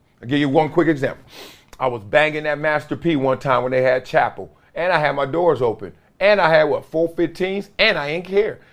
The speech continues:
And I'm like, "Damn, I'm disrespecting God." <laughs> And it wasn't like that. It was just like, "Dog, you really caught up." I got all my chains on, not going to chapel that week. I used to go a lot, though. But one going that week, boom, boom, boom.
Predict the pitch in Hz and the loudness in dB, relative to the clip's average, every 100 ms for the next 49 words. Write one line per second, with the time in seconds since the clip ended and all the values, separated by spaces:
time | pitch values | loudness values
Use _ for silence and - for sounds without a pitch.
0 | _ 127 139 240 - - - 262 165 220 | _ -6 0 0 0 -10 -6 -6 -4 -6
1 | 160 - 110 - 180 104 - - 240 233 | -8 -10 -6 -2 -2 -6 -10 0 0 0
2 | - _ - - - - - - - - | -6 _ -4 -4 -2 -8 -8 -18 -20 -20
3 | - 202 202 240 302 262 240 185 151 208 | -2 2 2 4 4 4 0 -2 -4 2
4 | 208 - - 190 196 175 180 156 156 135 | 2 0 -6 -4 -2 -2 -2 0 -2 -2
5 | - 233 196 - - _ _ _ _ - | 2 2 2 -4 -16 _ _ _ _ 0
6 | 233 233 107 143 196 202 185 185 185 156 | 4 4 2 2 2 0 6 6 6 4
7 | 160 151 156 151 131 156 151 151 156 143 | 4 4 4 0 -2 0 0 0 -2 -2
8 | 135 185 160 175 160 - 156 139 135 139 | 0 0 0 -4 -4 0 0 2 0 0
9 | 120 123 120 123 131 110 104 95 101 80 | 0 -4 0 0 0 -4 -2 0 -4 -4
10 | 90 85 - - - 143 175 190 180 180 | -12 -14 -18 -10 -2 2 2 2 0 0
11 | 175 170 147 139 - - - 190 170 180 | -2 -4 -6 -12 -16 -14 2 4 4 0
12 | 175 156 185 196 196 208 - 247 262 262 | -6 -4 -2 0 -2 -4 -6 2 4 8
13 | 254 254 254 254 262 269 | 8 10 8 6 4 0